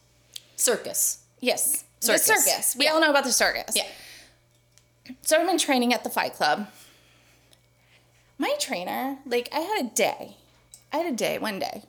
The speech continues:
Speaker 2: where I was just, like, I felt overloaded, right? You switch careers, you're being inundated with a lot of new information. My trainer was, like, so positive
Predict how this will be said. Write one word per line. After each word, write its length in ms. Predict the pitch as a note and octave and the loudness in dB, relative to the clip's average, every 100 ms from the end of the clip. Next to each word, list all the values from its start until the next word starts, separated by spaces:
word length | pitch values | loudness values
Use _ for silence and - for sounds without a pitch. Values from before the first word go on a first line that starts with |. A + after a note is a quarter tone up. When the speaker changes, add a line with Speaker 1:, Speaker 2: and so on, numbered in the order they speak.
| _ | _
Speaker 2:
where 200 | A3 G3+ | -4 -4
I 180 | - A3+ | 0 -2
was 180 | A3+ A3+ | -2 -4
just, 220 | A#3 A3 | -4 -2
like, 300 | A3 G3 - - _ _ _ _ - - - _ - | -2 -4 -6 -18 _ _ _ _ -20 -20 -20 _ -4
I 160 | B3 | -2
felt 320 | A#3 C4 B3+ - | 0 2 2 4
overloaded, 840 | A#3 A3+ A3+ G3 E3+ - - G3 - _ _ - | 2 4 0 2 2 0 -6 -14 -20 _ _ -2
right? 320 | A3 G#3 G3+ G#3+ - | 0 0 -4 -12 -14
You 140 | - A#3 | -4 -2
switch 320 | - C#4+ C#4 | 2 2 0
careers, 760 | D4 C#4 A#3+ A3 G#3+ G#3 G#3+ D3+ _ _ _ _ _ | 0 2 4 2 0 -2 -6 -10 _ _ _ _ _
you're 760 | - G#3 G3+ G#3 G#3+ F#3+ D3 B1 - - - | -12 -10 -6 -2 0 0 -4 -10 -16 -20 -2
being 220 | B3+ A#3+ | 0 2
inundated 680 | A#3 A3 A3 G3 F#3+ F3+ F3+ | 0 -2 2 4 4 4 2
with 140 | F#3 F#3+ | -2 -2
a 20 | |
lot 140 | C#4+ E4+ | 0 2
of 40 | |
new 120 | D4+ | 4
information. 560 | C4+ C4 A#3 F#3+ - - - - _ - - - - _ _ _ _ _ _ _ - | 2 2 -2 -4 -8 -14 -18 -20 _ -20 -20 -20 -20 _ _ _ _ _ _ _ -14
My 160 | G#4 A#4 | -10 -6
trainer 460 | - G#3 A#3 D#4 F#4+ | -6 -4 -4 -6 -6
was, 260 | F#4+ F#4 D#4 | -10 -8 -8
like, 600 | C4+ B3 A3+ G#3+ G#3 - _ _ _ _ _ _ _ _ _ _ | -6 -6 -8 -10 -12 -18 _ _ _ _ _ _ _ _ _ _
so 520 | - - A#3 B3 D4 | -8 -2 2 4 2
positive 1080 | B3 - G#3 G3+ A3 C4 D4+ D#4 E4+ F4 - | 0 -4 2 2 2 2 2 2 0 -4 -18